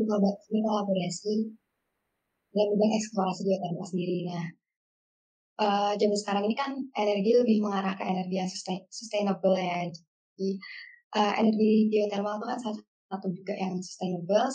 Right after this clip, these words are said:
sehingga memiliki potensi yang baik di Indonesia. Dan kita semua juga berharap semoga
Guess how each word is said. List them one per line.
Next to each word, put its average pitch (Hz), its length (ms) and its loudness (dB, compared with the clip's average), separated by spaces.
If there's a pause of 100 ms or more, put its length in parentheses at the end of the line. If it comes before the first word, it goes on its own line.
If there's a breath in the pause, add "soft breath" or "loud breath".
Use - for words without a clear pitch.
(260)
sehingga 196 320 4
memiliki 190 480 -2
potensi 185 320 -2
yang 180 100 -2
baik 180 160 -6
di - 140 -16
Indonesia. 170 460 -2 (880 loud breath)
Dan 190 160 2
kita 196 220 -2
semua 202 180 0
juga 208 240 2
berharap 185 400 0
semoga 196 320 -2